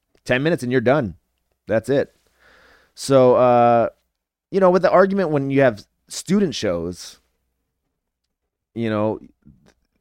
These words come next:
yeah, if you're, if you're a student wrestler, chances are you're not gonna get paid. If you do, that's great, man. And, and shout out to the, i-, i-, if the promotion gives you money. But the thing is, those student shows, you're not really going there to get paid.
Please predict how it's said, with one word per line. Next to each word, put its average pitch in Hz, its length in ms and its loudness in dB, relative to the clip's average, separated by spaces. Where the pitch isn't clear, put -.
yeah, 156 340 -4
if 110 200 -8
you're, 175 200 0
if - 220 -6
you're 165 140 0
a 120 60 -2
student - 680 -2
wrestler, 90 680 -6
chances 147 360 -8
are 143 120 0
you're 107 120 -2
not 110 260 -4
gonna 110 120 -10
get 101 140 -6
paid. 92 240 -4
If 95 100 -14
you 123 60 -12
do, 196 260 -4
that's 185 180 -4
great, 104 360 -6
man. 80 400 -16
And, 101 120 -8
and 110 200 -8
shout 135 260 0
out 131 180 0
to 123 100 -8
the, 104 240 -4
i-, - 60 -8
i-, 95 240 -8
if 107 120 -8
the 110 80 -8
promotion 107 420 -6
gives 87 200 -8
you 92 60 -10
money. 85 300 -12
But 117 140 0
the 107 80 -14
thing 139 260 -6
is, 117 380 -2
those 147 200 4
student 160 300 2
shows, 165 260 2
you're 139 80 -4
not 147 160 0
really 143 140 0
going 123 280 -2
there 113 140 0
to - 280 -4
get 107 240 -4
paid. 85 460 -8